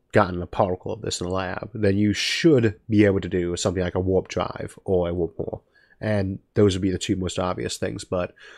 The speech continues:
on top of that, it would probably open up the idea of doing something like Hammer Space. Uh, if you've seen the old Looney Tunes cartoons where they, like, pull an anvil out of thin air, that's Hammer Space.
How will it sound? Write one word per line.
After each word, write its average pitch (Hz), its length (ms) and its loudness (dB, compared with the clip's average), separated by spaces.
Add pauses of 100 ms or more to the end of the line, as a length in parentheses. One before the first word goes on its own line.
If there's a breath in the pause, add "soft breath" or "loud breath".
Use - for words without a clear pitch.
(400 loud breath)
on 131 200 2
top 254 240 0
of 160 60 2
that, 104 320 4 (200)
it 131 200 4
would 240 280 2
probably 202 520 4
open 147 280 2
up 147 220 0
the 127 300 4
idea 113 320 6
of 104 80 4
doing 110 160 4
something 113 220 0
like 95 160 0
Hammer 123 380 2
Space. - 600 -4
Uh, 95 180 -4
if 98 100 -4
you've 107 140 4
seen 117 140 0
the 110 80 8
old 110 160 8
Looney 113 160 6
Tunes 117 260 0
cartoons 123 640 2
where 98 100 6
they, 92 280 2
like, 90 200 -4
pull 117 200 4
an 104 60 2
anvil 104 320 2
out 101 120 2
of 90 120 -4
thin 110 220 4
air, 113 300 2 (460 loud breath)
that's 107 240 2
Hammer 110 360 0
Space. 113 440 -2